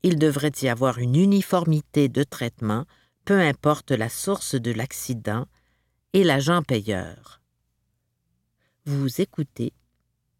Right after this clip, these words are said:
comme si notre handicap n'était pas suffisant comme obstacle,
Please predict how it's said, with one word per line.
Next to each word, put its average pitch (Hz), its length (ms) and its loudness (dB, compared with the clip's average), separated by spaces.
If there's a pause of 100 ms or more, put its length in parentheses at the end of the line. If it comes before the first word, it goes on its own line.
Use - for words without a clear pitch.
comme 165 160 2
si 180 240 -4
notre 127 360 -6
handicap 160 600 -2
n'était 117 200 -2
pas 110 180 -6
suffisant 120 600 -2
comme 101 220 -4
obstacle, 180 800 -4